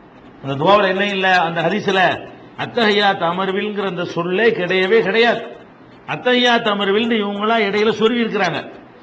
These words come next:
அந்த ஹதீஸ் வாசகம் என்ன தெரியுமா? அண்ணன் நபிய ஸல்லல்லாஹு அலைஹி வஸல்லம் கான யுஷீரு பி இஸ்பைஹி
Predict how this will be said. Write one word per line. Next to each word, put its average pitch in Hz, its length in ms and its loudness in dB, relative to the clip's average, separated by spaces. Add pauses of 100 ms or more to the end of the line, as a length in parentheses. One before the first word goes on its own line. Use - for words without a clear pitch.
(140)
அந்த 175 160 -4
ஹதீஸ் 185 420 0
வாசகம் 196 400 0
என்ன 170 180 0
தெரியுமா? 151 680 0 (460)
அண்ணன் 220 360 0
நபிய 196 420 0
ஸல்லல்லாஹு 180 520 2
அலைஹி 165 200 0
வஸல்லம் 165 540 -2 (380)
கான 196 580 2
யுஷீரு 202 680 0
பி 175 200 -2
இஸ்பைஹி 170 880 -2